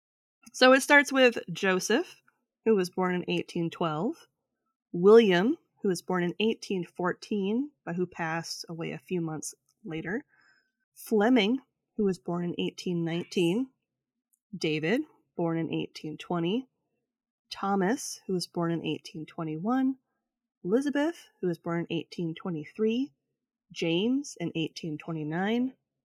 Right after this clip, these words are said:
Mary in eighteen thirty, and she had no death date, so I can't be sure if it was something where she was stillborn or died shortly after birth,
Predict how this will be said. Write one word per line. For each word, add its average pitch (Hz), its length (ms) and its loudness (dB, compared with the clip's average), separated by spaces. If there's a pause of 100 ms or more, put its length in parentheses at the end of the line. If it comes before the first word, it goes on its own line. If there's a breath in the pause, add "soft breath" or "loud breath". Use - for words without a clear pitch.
(320)
Mary 196 420 2
in 175 200 -2
eighteen 165 420 -4
thirty, 226 500 0 (540)
and 214 180 4
she 302 240 4
had 381 220 2
no 220 340 6 (200)
death - 360 -6
date, 339 460 -2 (300)
so - 440 -2 (280)
I 269 800 0 (140)
can't 247 400 -4
be 247 160 0
sure 214 540 0
if 175 280 -4
it 180 100 -4
was 175 200 -4
something 165 480 -8
where 151 540 -6 (360)
she 160 640 -4
was 143 400 -8 (500)
stillborn 254 1300 2
or 160 520 -6 (200)
died 151 360 -6
shortly 151 440 -8
after 147 380 -12
birth, 285 720 -4